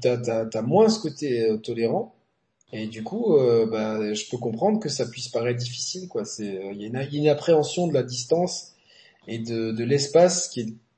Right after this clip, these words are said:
totalement différente. C'est, c'est intéressant d'avoir ce point de vue, quoi. Mais, euh, du coup,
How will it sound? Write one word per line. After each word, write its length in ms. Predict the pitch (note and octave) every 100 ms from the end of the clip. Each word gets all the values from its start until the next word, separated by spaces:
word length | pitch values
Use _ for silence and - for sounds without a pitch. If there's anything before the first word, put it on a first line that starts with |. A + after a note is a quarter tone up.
| _ -
totalement 380 | F3+ F3 D3+ C#3
différente. 500 | C3+ - C3+ G#3 G#3+
C'est, 260 | A#2 G#2+
c'est 260 | - - A2
intéressant 500 | A#2 A#2 A#2 A#2 F3+
d'avoir 200 | D3 D3
ce 60 |
point 120 | - B2+
de 80 |
vue, 140 | A2+ A#2+
quoi. 160 | G#2 G2
Mais, 160 | F#2+
euh, 180 | F#2 F#2 - _ -
du 100 |
coup, 100 | B2